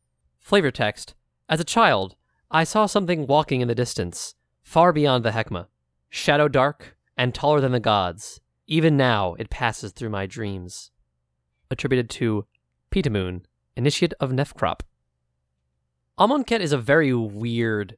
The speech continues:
setting flavor-wise. While there are some settings that feel like they have one location, a la Kaladesh, Amonkhet kinda actually had one location, because as far as the people in the city of Noctimoon believed,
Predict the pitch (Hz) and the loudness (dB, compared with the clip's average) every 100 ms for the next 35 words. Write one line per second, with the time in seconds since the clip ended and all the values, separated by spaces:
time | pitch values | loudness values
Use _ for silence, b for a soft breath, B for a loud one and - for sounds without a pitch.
0 | _ - - - 151 135 117 107 - 127 | _ -12 -6 0 4 4 2 -2 0 0
1 | 107 101 87 80 - - - _ _ - | 0 -4 -4 -8 -10 -14 -14 _ _ 0
2 | 151 175 175 170 - 240 240 - 170 147 | 4 4 4 0 0 -2 -2 0 0 0
3 | 123 - _ 135 - - - 233 196 135 | -4 -8 _ -4 -4 -8 0 4 4 4
4 | 117 113 123 123 113 117 110 110 110 110 | 2 2 2 2 4 2 2 -2 -2 -2
5 | 110 101 92 _ _ _ - 123 120 107 | -4 -6 -10 _ _ _ 2 4 4 2
6 | - - 156 110 104 92 - - _ _ | -2 -2 -2 0 -6 -8 -12 -14 _ _
7 | _ - 156 247 233 208 202 _ _ _ | _ -2 2 2 2 0 -2 _ _ _
8 | _ - 254 233 131 - 180 - - 139 | _ -2 0 2 0 2 0 0 -4 -2
9 | 123 143 127 107 101 _ _ - 113 135 | -2 0 2 0 -4 _ _ -8 2 2
10 | 127 120 147 120 - 87 87 95 120 113 | 4 0 2 0 -2 -8 -10 -4 -2 -2
11 | 101 - _ _ _ - 120 120 143 139 | -4 -12 _ _ _ -2 0 2 4 4
12 | 127 139 131 127 - 127 120 123 120 113 | 4 -2 0 -2 -2 -2 -2 2 2 4
13 | 113 - 110 107 101 92 104 185 151 135 | 2 2 -4 -2 -4 -6 -2 0 0 -2
14 | - | -6